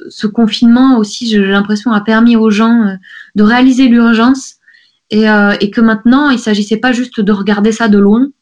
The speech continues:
mais vraiment de, de se prendre en main. Et puis, plus on est de fous, plus on rit. Enfin, si on le fait tous ensemble, ça va être sympa.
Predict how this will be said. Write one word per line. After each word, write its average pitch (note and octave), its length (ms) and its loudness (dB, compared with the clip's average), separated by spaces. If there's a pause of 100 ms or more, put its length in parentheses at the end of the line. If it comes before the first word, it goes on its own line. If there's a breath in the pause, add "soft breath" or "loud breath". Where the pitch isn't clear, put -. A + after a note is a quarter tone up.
(420)
mais F#3+ 160 -2
vraiment F#3+ 380 0
de, G3 180 0 (260)
de F#3 120 0
se F3 80 -6
prendre G#3+ 300 0
en B3 80 2
main. E4 240 2 (400 loud breath)
Et G#3+ 120 0
puis, G#3 280 -2 (360)
plus C#4 220 2
on A#3+ 100 4
est G#3+ 120 2
de G#3 40 -4
fous, E4+ 320 0
plus A#3 220 -2
on B3+ 100 4
rit. D4 240 0
Enfin, - 200 -14
si - 160 -8
on A#3 60 2
le G#3+ 40 2
fait G#3+ 180 -2
tous A#3 160 -4
ensemble, G#3+ 220 -2 (540)
ça G#3+ 180 -2
va G#3+ 160 0
être B3 140 -8
sympa. E4 540 -2